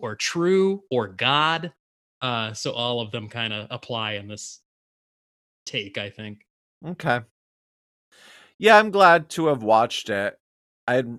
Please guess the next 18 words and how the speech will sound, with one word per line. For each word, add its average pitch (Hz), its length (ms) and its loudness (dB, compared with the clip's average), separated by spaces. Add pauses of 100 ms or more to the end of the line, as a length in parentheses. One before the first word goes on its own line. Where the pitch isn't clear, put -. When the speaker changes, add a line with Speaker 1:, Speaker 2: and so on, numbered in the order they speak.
Speaker 2:
think 143 240 -2
I'd 131 160 4
rather 117 300 4
watch 107 280 0
this 101 320 -4
than 98 320 -12
some 104 280 -8
of 98 140 -6
those 95 220 -8
other 92 320 -6
ones 85 380 -14
you've 90 140 -12
talked - 300 -10
about. - 360 -12 (260)
Speaker 1:
Oh, 160 140 2
probably. 110 640 -2 (120)
Speaker 2:
<laughs> 202 340 0
Speaker 1:
Um, 135 600 4